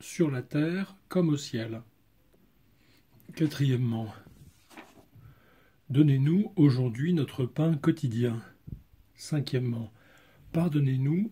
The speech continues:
nos offenses comme nous pardonnons à ceux qui nous ont offensés. Sixième, et ne nous laissez pas succomber à la tentation. Septième, mais délivrez-nous du mal, ainsi soit-il.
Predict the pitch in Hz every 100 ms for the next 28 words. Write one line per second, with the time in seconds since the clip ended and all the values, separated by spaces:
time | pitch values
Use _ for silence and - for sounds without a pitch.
0 | - 143 135 151 135 - - 135 165 170
1 | - 147 131 120 - 170 151 147 131 123
2 | 104 - - - 113 117 101 - 165 208
3 | - 143 135 131 170 180 185 175 147 131
4 | - 117 98 - _ - - _ - -
5 | _ - 120 110 135 170 196 202 - -
6 | _ _ _ 151 151 131 123 117 160 165
7 | - 147 131 113 101 - 147 143 135 120
8 | 113 104 - 120 104 - 147 143 104 -
9 | 131 165 - - _ _ _ _ _ _
10 | - - 107 - 143 170 185 - 135 139
11 | 156 117 147 160 143 127 135 156 151 120
12 | 123 147 165 165 - - _ - 143 -
13 | 160 139 - 123 107